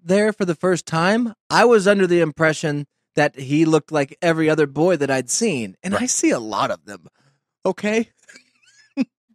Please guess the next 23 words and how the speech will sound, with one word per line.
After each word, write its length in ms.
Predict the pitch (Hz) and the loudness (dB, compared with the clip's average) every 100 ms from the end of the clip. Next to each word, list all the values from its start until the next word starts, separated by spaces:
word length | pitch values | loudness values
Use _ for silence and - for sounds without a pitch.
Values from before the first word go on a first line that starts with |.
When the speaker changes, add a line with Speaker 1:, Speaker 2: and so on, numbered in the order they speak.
| _ - - - 165 - | _ -20 -20 -20 _ 2
Speaker 1:
I 60 | |
mean, 140 | 269 254 | 4 2
in 100 | 202 | 2
public. 480 | 214 185 107 - _ _ 151 | 0 0 -2 -18 _ _ 0
Speaker 2:
Right. 200 | 131 - _ - | 0 0 _ -6
Speaker 1:
I 80 | 196 | -4
see 200 | - 226 | -2 -2
them 160 | 196 175 | -2 -2
out 180 | 165 | -2
and 60 | 151 | -2
about. 340 | 143 139 104 - _ | -2 0 0 -2 _
Speaker 2:
Yeah. 140 | - 113 | -6 2
Speaker 1:
I 80 | 202 | 4
didn't, 300 | 240 226 - - | 4 2 -12 -4
like, 320 | 180 170 160 | -2 -2 -2
go 200 | 180 180 | 2 4
home. 240 | 180 170 | 4 2
And 80 | 180 | -2
I 100 | 214 | -4
get 180 | 202 214 | 0 0
it. 100 | 185 190 | 0 0
Everybody's 480 | 202 214 190 170 | 0 2 2 0
biased 500 | 139 131 147 143 127 | -2 0 0 -2 -6